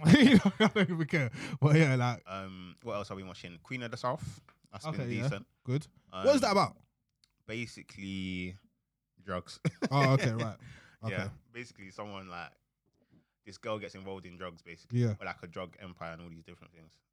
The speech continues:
Speaker 2: Oh,
Speaker 1: Um,
Speaker 2: right, okay.
Speaker 1: Yeah.
Speaker 2: Typical
Speaker 1: It's,
Speaker 2: story,
Speaker 1: yeah,
Speaker 2: but
Speaker 1: it's
Speaker 2: yeah.
Speaker 1: typical, innit? <laughs>
Speaker 2: You know what, I, what I've been watching though, it's not on Power. It's been on, um, one of these other streaming sites. Um, Power, the new one,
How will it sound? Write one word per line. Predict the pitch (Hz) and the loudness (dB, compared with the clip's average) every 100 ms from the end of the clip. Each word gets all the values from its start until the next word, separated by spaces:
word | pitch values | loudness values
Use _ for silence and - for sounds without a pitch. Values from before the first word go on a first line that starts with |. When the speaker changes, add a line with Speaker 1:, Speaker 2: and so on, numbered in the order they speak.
| _ | _
Speaker 2:
Oh, | 113 | 0
Speaker 1:
Um, | 110 | 0
Speaker 2:
right, | 104 90 | 0 -2
okay. | 104 85 - _ _ _ _ _ _ _ _ _ _ - | -6 -12 -20 _ _ _ _ _ _ _ _ _ _ -20
Speaker 1:
Yeah. | - - _ _ _ _ _ _ _ - | -20 -20 _ _ _ _ _ _ _ -14
Speaker 2:
Typical | 82 - 101 | -14 -12 -18
Speaker 1:
It's, | |
Speaker 2:
story, | - 95 | -14 -14
Speaker 1:
yeah, | |
Speaker 2:
but | 110 | -12
Speaker 1:
it's | 98 | -8
Speaker 2:
yeah. | 110 | -8
Speaker 1:
typical, | 143 - | -8 -10
innit? | 87 80 151 | -16 -14 -10
<laughs> | - | 0
Speaker 2:
You | 170 | 4
know | 202 | 6
what, | 185 | 8
I, | 180 | 6
what | 160 165 | 6 6
I've | 170 175 | 6 6
been | 139 | 4
watching | 127 123 | 2 -4
though, | 113 | -2
it's | 113 | -2
not | 143 | 0
on | 120 | 0
Power. | 135 120 110 104 95 | 0 0 0 -6 -8
It's | 110 | -10
been | - 117 | -6 -4
on, | 110 107 | -4 -6
um, | 104 104 - - _ _ _ - | -6 -8 -12 -18 _ _ _ -12
one | 104 | -8
of | 101 | -6
these | 104 | -4
other | 110 104 | -4 -6
streaming | 101 110 101 98 | -8 -8 -8 -8
sites. | 104 101 - - _ _ 107 | -8 -8 -10 -20 _ _ -2
Um, | 120 120 120 120 117 | 2 4 4 2 2
Power, | 160 143 120 95 - _ _ | 2 2 2 -2 -8 _ _
the | 123 | -2
new | 135 143 | 2 2
one, | 123 101 | 0 -4